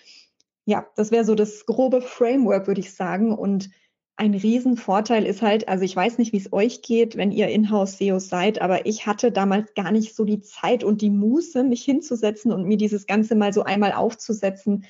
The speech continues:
dass das einfacher ist. Sprich, ich habe mich dann irgendwie einmal im Monat oder alle zwei Monate, wenn man mal dann irgendwann dazu kommt und die Muße hat, hingesetzt und habe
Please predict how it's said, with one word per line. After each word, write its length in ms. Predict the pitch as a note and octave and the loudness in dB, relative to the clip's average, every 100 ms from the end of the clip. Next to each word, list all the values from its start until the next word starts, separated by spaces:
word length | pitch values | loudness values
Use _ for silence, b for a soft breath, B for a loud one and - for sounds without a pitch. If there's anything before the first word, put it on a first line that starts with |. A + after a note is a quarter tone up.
| B B B | B B B
dass 200 | - A3 | -2 -2
das 280 | A3 G3+ - - | 0 -4 -4 -8
einfacher 720 | D#3+ G3 B3 - C4+ C4+ B3+ | -2 0 0 0 -2 0 0
ist. 280 | C#4 D4+ - _ _ | 0 -4 -8 _ _
Sprich, 440 | - - A3+ C#4 D4+ | -16 -6 -2 -2 -2
ich 140 | A#3+ | -6
habe 160 | A#3+ A3+ | -6 -4
mich 160 | A3+ A3+ | -4 -4
dann 160 | G#3+ | -4
irgendwie 500 | F#3 A#3+ B3 A3 A#3 | -2 0 0 0 0
einmal 360 | - B3 A#3+ G#3+ | 0 2 2 2
im 80 | G#3+ | 2
Monat 320 | G#3 A#3+ A3+ | 2 2 2
oder 240 | G3 G3+ | 2 0
alle 160 | - G3 | 0 -4
zwei 240 | G3 G#3+ | -4 -2
Monate, 360 | A3+ A#3 A3 G#3+ | 0 2 0 0
wenn 140 | G#3+ | 2
man 160 | A#3+ A3 | 2 2
mal 160 | G3 F3+ | 0 -2
dann 180 | G3 | -2
irgendwann 480 | G3 A#3 A#3 G#3 G3 | -2 0 2 0 -2
dazu 260 | G3 F#3+ G#3 | -4 -8 -10
kommt 260 | - G#3+ | -4 -2
und 80 | G#3 | 0
die 80 | F#3+ | 0
Muße 300 | G3+ G3 G3 | -2 -2 -6
hat, 120 | F#3+ | -8
hingesetzt 580 | - A#3 A#3 G3 G#3 - | -2 0 2 0 -4 -4
und 200 | G3+ G3 | -8 -8
habe 100 | G#3+ | -10